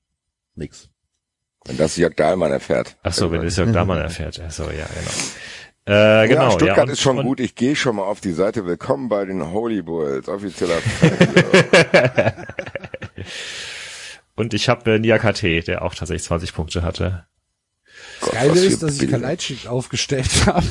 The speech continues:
Speaker 4: Sehe ich gerade. Okay.
Speaker 3: Ja,
Speaker 2: Der
Speaker 3: mal schauen, wo, wo,
Speaker 2: christliche
Speaker 3: wo
Speaker 2: Fanclub der Roten Bullen. Wir sind unpolitisch, abendländisch, christlichen Traditionen verpflichtet, offen für alle.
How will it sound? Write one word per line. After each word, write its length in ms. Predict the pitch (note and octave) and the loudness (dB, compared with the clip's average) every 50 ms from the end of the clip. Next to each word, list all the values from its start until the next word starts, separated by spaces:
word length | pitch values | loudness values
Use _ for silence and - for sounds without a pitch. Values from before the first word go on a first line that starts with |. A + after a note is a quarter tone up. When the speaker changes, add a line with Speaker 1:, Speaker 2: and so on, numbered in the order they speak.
| - - B3+ - - | -4 -4 -6 -6 -4
Speaker 4:
Sehe 320 | - - - - A#3 A3+ - | -4 -4 0 0 0 0 0
ich 200 | G#3+ G3+ - - | -4 -8 -8 -8
gerade. 680 | - - - - D#3+ - - - C#3 - - - C#3 - _ _ _ _ _ _ _ _ _ _ _ _ _ _ _ _ _ - | -10 -10 -6 -6 -6 -6 -6 -10 -16 -16 -12 -14 -14 -14 _ _ _ _ _ _ _ _ _ _ _ _ _ _ _ _ _ -4
Okay. 540 | G#3+ B3 C4 - - D4+ B3+ D3+ F2 - - _ _ _ _ _ _ _ _ _ _ _ _ _ _ _ - - - - - - - - - _ _ _ _ _ _ _ _ _ _ - - - - - - - - - | -4 -4 -4 0 0 0 0 0 -2 -6 -14 _ _ _ _ _ _ _ _ _ _ _ _ _ _ _ -16 -12 -12 -12 -12 -14 -16 -20 -20 _ _ _ _ _ _ _ _ _ _ -20 -20 -20 -18 -18 -18 -20 -16 -10
Speaker 3:
Ja, 60 | F2 | -6
Speaker 2:
Der 140 | F#2 F#2 F2+ | -2 0 0
Speaker 3:
mal 100 | F2+ F#2+ | 0 2
schauen, 220 | - A#2 A2+ G#2+ G2+ | 4 6 6 6 6
wo, 40 | A2 | 4
wo, 20 | |
Speaker 2:
christliche 280 | G#2 G2+ A#2 A2+ E3+ C#3+ | 4 6 6 6 4 2
Speaker 3:
wo 40 | B2 | 4
Speaker 2:
Fanclub 440 | A2 C3+ D#3+ F#3+ - C#3+ D3+ D3 - | 2 2 2 0 0 -2 -2 -2 2
der 120 | C3+ C3 A2+ | 2 2 2
Roten 420 | F#2+ A#2 C3+ D3+ - - B2+ G2 | 4 0 0 0 0 -2 -4 -2
Bullen. 340 | - G2 G#2+ G2+ F2+ D#2+ D#2 | 0 0 0 0 0 -2 0
Wir 140 | F2+ G#2 G2 | 2 2 2
sind 280 | - G2+ G2+ F#2 - - - | 2 -2 -4 -4 -8 -8 0
unpolitisch, 960 | - G3+ C4 C4+ - - E3+ D#3 C#3+ D3 E3+ - - D#3+ F#3 E3+ - - - _ _ _ - | 2 2 4 4 2 2 2 2 2 0 -2 0 0 0 0 0 -2 -6 -8 _ _ _ 2
abendländisch, 840 | A2 B2+ D#3 F#3+ F#3 F3 A#2 C3+ C#3+ C#3+ D3 C#3 D3 C3+ - - - | 4 4 4 4 0 -4 0 2 2 2 2 0 -2 -2 -4 -6 -8
christlichen 560 | - - - D3 C#3+ - - B2 A2+ A#2+ A#2+ | -6 -2 0 0 0 0 -2 -2 0 0 0
Traditionen 540 | - - G#2 G2+ G2 F2+ - G2+ A2 A2 F#2+ | 2 4 2 2 2 2 2 2 2 2 0
verpflichtet, 640 | - G2 - - F#2 F#2+ E2 - F#2+ F2+ D#2+ - | 0 -2 -2 0 -2 -2 0 2 0 0 2 2
offen 260 | - F2 - - F2 D2+ | 0 0 0 0 -6 -2
für 160 | - D2+ A1 | 0 0 0
alle. 200 | G#1 A#1+ A1+ | 2 0 -2